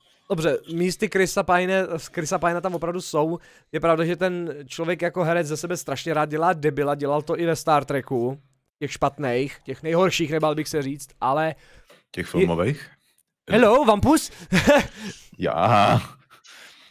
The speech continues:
Speaker 1: Těch
Speaker 2: Raw
Speaker 1: filmových-
Speaker 2: footage z realizu, musím se to ukázat, ne?
Speaker 1: Ano, ano, ano, ano.
Speaker 2: <laughs>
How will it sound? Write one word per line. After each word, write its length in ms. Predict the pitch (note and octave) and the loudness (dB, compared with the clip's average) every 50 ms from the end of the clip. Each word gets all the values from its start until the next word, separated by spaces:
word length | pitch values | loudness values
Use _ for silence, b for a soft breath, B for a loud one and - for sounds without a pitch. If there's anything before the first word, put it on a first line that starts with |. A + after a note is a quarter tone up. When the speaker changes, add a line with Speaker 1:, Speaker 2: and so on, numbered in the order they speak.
| - | 2
Speaker 1:
Těch 80 | G#2 G#2+ | 4 6
Speaker 2:
Raw 100 | G#2+ G#2 | 6 8
Speaker 1:
filmových- 180 | G2 F#2+ - - | 8 8 8 8
Speaker 2:
footage 180 | - A#2 A#2+ A2+ | 8 8 6 6
z 60 | - | 6
realizu, 460 | A#2 A2 B2 C#3+ D#3+ D#3 A#2 A2+ A2+ | 6 6 6 6 6 6 6 6 4
musím 220 | A2 G#2+ G#2+ A2+ | 4 4 4 2
se 100 | G#2+ A2+ | 2 2
to 100 | G2+ - | 2 2
ukázat, 420 | A#2 G#2+ - D3 D#3 B2 G#2 E2+ D#2+ | 2 4 4 4 4 4 4 2 2
ne? 240 | D#2 E2 G2+ A#2+ G2+ - | 2 0 0 0 0 0
Speaker 1:
Ano, 200 | E3 F3 E3 D3+ | 0 0 0 2
ano, 180 | F#3 F3+ A#2+ | 2 2 2
ano, 180 | C3+ F3 F3 D3 | 2 2 2 2
ano. 200 | D#3+ - D3 D#3+ D3 | 2 0 0 0 -2
Speaker 2:
<laughs> 60 | - | -4